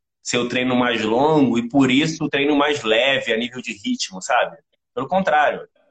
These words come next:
às vezes esse treino do final de semana, ele tem que ser um treino intenso em, em, em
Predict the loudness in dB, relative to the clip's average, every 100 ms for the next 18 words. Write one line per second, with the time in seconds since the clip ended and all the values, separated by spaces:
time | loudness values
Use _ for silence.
0 | -14 -10 -6 -6 -6 -12 -6 -2 0 -2
1 | -2 -2 -2 -2 -4 -2 0 2 0 -4
2 | _ _ _ _ _ -6 -4 -4 -4 -4
3 | -8 -2 2 2 0 -4 _ _ _ _
4 | _ _ 0 2 0 2 2 2 0 0
5 | -2 -4 -10 -10 -4 -2 -2 -4 -4 -4
6 | 0 0